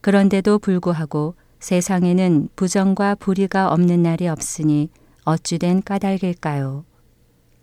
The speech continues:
올바르지 않은 것이 부정입니다. 부정을 저지른 이는 떳떳할 수가 없습니다. 그러니 마음이 괴로울 수밖에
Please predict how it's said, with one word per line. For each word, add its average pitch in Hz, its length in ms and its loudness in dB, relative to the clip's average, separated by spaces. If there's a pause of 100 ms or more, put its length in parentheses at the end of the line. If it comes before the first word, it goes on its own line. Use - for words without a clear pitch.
(420)
올바르지 196 640 2
않은 165 280 0
것이 151 600 -4
부정입니다. 151 880 -2 (840)
부정을 190 520 0
저지른 170 540 -2
이는 151 360 0 (320)
떳떳할 214 480 0
수가 147 580 -4
없습니다. 151 760 -2 (1040)
그러니 180 560 2
마음이 190 440 2
괴로울 196 340 0
수밖에 147 680 -4